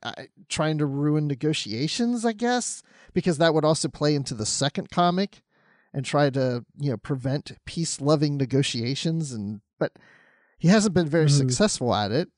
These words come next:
Speaker 1: even though he rolls up his sleeves all the time.
Speaker 2: <laughs> That's true. And the other thing I think that would go against this theory is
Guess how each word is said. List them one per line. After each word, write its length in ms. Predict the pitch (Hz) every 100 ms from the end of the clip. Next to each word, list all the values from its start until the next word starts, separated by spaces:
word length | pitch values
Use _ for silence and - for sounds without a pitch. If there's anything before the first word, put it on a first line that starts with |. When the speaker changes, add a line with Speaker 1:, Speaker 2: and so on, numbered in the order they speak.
| -
Speaker 1:
even 200 | 147 156
though 100 | 147
he 140 | 143
rolls 320 | 127 131 151
up 120 | 131 -
his 100 | 101
sleeves 500 | - 147 160 90 117
all 140 | 104
the 100 | 82
time. 400 | - 87 82 139 - _ _
Speaker 2:
<laughs> 220 | _ - 247 254 - 220
That's 500 | 226 185 165 147 -
true. 320 | - 160 147 143 - - _
And 180 | 196 202
the 80 | 208
other 180 | 214 226
thing 240 | 208 180
I 100 | 156
think 360 | - 165 147 -
that 220 | 147 -
would 240 | 143 131
go 220 | 143 143
against 680 | 139 131 135 143 143 - -
this 240 | 147 135 -
theory 480 | 143 139 139 135 -
is 480 | 135 131 127 127